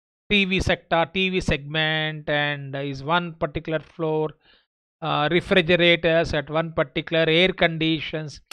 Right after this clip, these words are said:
depending upon. So each wing, each, uh, block, each, uh, floor,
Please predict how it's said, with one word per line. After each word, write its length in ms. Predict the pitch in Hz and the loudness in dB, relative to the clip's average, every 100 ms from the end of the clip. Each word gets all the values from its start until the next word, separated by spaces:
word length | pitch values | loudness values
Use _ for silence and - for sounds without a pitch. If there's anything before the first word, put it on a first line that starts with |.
| - _ _ | -20 _ _
depending 360 | 220 269 254 247 | 4 6 6 6
upon. 420 | 226 196 151 - | 4 4 2 -2
So 200 | - 226 - | -6 -6 -4
each 500 | 240 294 320 - - | 0 2 2 -2 -6
wing, 480 | 165 220 226 170 214 | 0 2 2 0 -8
each, 420 | 214 247 - - | -6 -6 -6 -4
uh, 140 | 196 160 143 | -2 -2 -6
block, 520 | 139 190 202 - - - | 2 6 6 2 -12 -10
each, 400 | 202 220 - - | -6 -6 -8 -8
uh, 60 | 156 | -8
floor, 500 | - 214 202 143 | 2 6 8 6